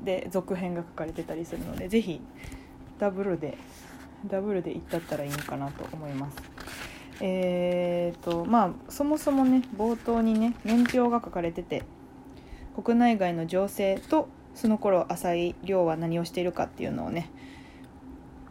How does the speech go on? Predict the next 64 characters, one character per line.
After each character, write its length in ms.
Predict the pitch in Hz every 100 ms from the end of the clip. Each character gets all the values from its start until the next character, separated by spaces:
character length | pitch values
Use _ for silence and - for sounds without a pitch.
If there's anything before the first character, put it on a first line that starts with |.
| - -
書 100 | 185
か 100 | 170
れ 100 | 160
て 100 | 160
ま 180 | 156 -
す。 180 | -
も 340 | 208 196 185 - - - - - -
う、 40 |
そ 80 | -
こ 140 | 202
か 140 | 196 214
ら 220 | 170 - - - - - -
ク 120 | -
ス 140 | - 165
ッ 20 | -
と 120 | - - - - - - - - - - - - - -
笑 200 | 190 175
っ 40 |
て 160 | 170 170
し 140 | -
ま 120 | 170 165
い 60 |
ま 160 | 160 165
す 180 | - -
し。 100 | - - - - - - - -
う 40 | 185
ん。 200 | 165 160 - - - - - - - - - - - - - - - - - - - - - - - - 185 175 170
う 20 |
ん、 20 |
い 40 | 190
や、 80 |
そ 120 | 180 180
う 20 |
で 80 | 170
す 60 |
ね。 100 | 190
ア 120 | 180
ホ 120 | 190 359
な 140 | 330
こ 140 | 247
と 120 | 196 180
か 140 | 247
し 120 | -
こ 120 | -
ま 120 | 269 214
っ 40 |
て 120 | -
書 60 | -
く 140 | -
の 100 | 196
め 120 | 180 185
っ 40 | -
ち 80 |
ゃ 40 | 190
面 160 | 214
白 200 | 254 262
い 40 | 190
で 20 |
す 120 | -
ね。 240 | 185 202 196
や 80 |
っ 40 | 185
ぱ 180 | - 240
り 180 | 180